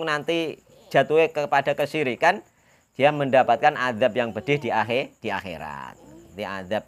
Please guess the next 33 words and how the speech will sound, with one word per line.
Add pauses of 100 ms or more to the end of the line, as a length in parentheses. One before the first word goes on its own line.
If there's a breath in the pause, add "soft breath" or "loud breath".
di
akhirat (480)
mendapatkan
azab
pedih, (240 soft breath)
fitnah
ning
dunya
berupa
bala
juga
iku
fitnah,
yakni, (400 loud breath)
eh,
bisa
jadi
iku
azab
yang
didahulukan
di
dunia (160 loud breath)
sebelum
di
akhirat,
atau
dikategorikan
fitnah
di
situ
nanti
kesiri-,